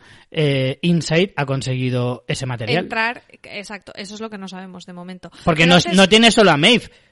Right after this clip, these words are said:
Speaker 1: tiene todo un almacén lleno de androides, se supone.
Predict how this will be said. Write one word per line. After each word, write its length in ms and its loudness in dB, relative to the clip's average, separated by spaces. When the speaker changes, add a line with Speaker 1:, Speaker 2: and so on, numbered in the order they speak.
Speaker 1:
tiene 260 -2
todo 440 6
un 140 4
almacén 600 2
lleno 280 2
de 260 2
androides, 580 4
se 100 -2
supone. 440 -2